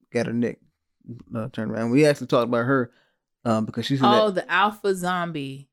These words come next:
Speaker 1: Oh, that's what his name is?
Speaker 2: Um, John, uh,
Speaker 1: Okay, John
Speaker 2: uh,
Speaker 1: An-, Antorino.
Speaker 2: Ar-, Antorino?
Speaker 1: An-, Ar-, oh,
Speaker 2: A-,
Speaker 1: Ar-, Antor-,
Speaker 2: Antorino?
Speaker 1: yeah,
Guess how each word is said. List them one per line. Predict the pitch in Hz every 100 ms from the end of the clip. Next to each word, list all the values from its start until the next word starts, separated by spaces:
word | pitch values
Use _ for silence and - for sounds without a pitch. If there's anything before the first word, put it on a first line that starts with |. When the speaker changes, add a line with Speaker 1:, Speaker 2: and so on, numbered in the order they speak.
| _ -
Speaker 1:
Oh, | 127
that's | 123
what | 135
his | 131
name | 139 127 _ -
is? | 160
Speaker 2:
Um, | 160 156 151 151 147 _ _ _ _ _ 160
John, | 151 160 165 165 160 -
uh, | 147 147 - _ _ _ _ _ _ _ _ _ _ _ _ _ _ -
Speaker 1:
Okay, | 123 117 110 - 113
John | 110 131 131 123 - _ _ _ _ _ _ _ _ _ _ _ - 90 _ -
Speaker 2:
uh, | 147 - 143
Speaker 1:
An-, | 139 - 139
Antorino. | 127 131 131 131 107 -
Speaker 2:
Ar-, | 123 160 -
Antorino? | 165 165 165 - 170 175 151
Speaker 1:
An-, | 196 - - -
Ar-, | 131 -
oh, | 135
Speaker 2:
A-, | 123
Speaker 1:
Ar-, | 127
Antor-, | 185 196 135
Speaker 2:
Antorino? | 127 -
Speaker 1:
yeah, | 127 120 117 127 117 107